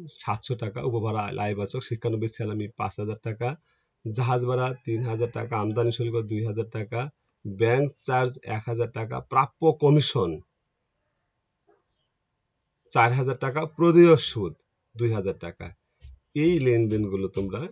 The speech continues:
ডেবিট ক্রেডিট নির্ণয় করবা, হিসাব সমীকরণ উপাদানগুলো চিহ্নিত করবা এবং হিসাব সমীকরণের মাধ্যমে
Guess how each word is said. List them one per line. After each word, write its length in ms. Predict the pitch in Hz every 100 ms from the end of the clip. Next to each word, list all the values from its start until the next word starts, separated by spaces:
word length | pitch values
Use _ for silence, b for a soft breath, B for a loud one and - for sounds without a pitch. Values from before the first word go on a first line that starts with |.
| _ - - 110
ডেবিট 280 | 113 131 127
ক্রেডিট 280 | - 110 101
নির্ণয় 360 | 98 101 98 98
করবা, 260 | 92 98 131 160 -
হিসাব 260 | 113 - 127
সমীকরণ 440 | - 123 117 120 104
উপাদানগুলো 480 | 110 117 113 101 -
চিহ্নিত 380 | 95 98 104 101 110
করবা 300 | 117 110 131 175 _ _ _ -
এবং 340 | 110 120 113 135 190 _ _ - -
হিসাব 400 | 127 120 156 147 -
সমীকরণের 720 | - 127 127 117 120 120 117 117
মাধ্যমে 360 | 104 95 107